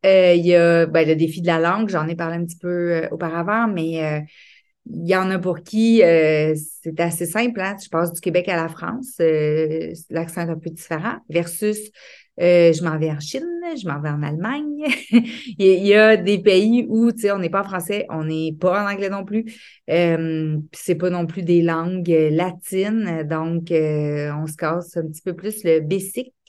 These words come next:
<laughs> en bon, euh, français à, euh, comprendre, là, puis à apprendre. Mon meilleur conseil pour ce point-là,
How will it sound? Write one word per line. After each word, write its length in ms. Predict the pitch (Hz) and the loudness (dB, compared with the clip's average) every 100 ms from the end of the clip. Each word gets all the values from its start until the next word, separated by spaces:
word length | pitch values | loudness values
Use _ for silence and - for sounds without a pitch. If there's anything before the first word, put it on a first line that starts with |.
| - | -16
<laughs> 340 | - _ _ - | -16 _ _ -8
en 160 | 175 | -6
bon, 360 | 170 180 196 190 | -4 -6 -6 -6
euh, 100 | 170 | -8
français 400 | 165 165 165 - - - - _ | -8 -8 -8 -12 -18 -20 -20 _
à, 400 | - 180 180 185 - | -2 0 -2 -4 -6
euh, 300 | 165 165 160 | -4 -2 -2
comprendre, 680 | 156 170 165 - 165 190 175 | -4 -8 -10 -8 -8 -8 -4
là, 140 | 170 | -4
puis 180 | 170 170 | -2 -4
à 260 | 151 147 151 | -4 -4 -6
apprendre. 560 | - 139 - 156 196 220 - _ _ _ _ _ | -8 -10 -8 -8 -8 -10 -16 _ _ _ _ _
Mon 80 | 175 | -4
meilleur 320 | 180 180 180 | -2 -4 -4
conseil 640 | 190 175 170 185 190 185 160 | -4 -4 -2 -2 0 0 -2
pour 140 | 165 | -4
ce 120 | 165 165 | -2 -2
point-là, 680 | 160 170 156 156 170 185 | -2 -6 -6 -2 -2 -2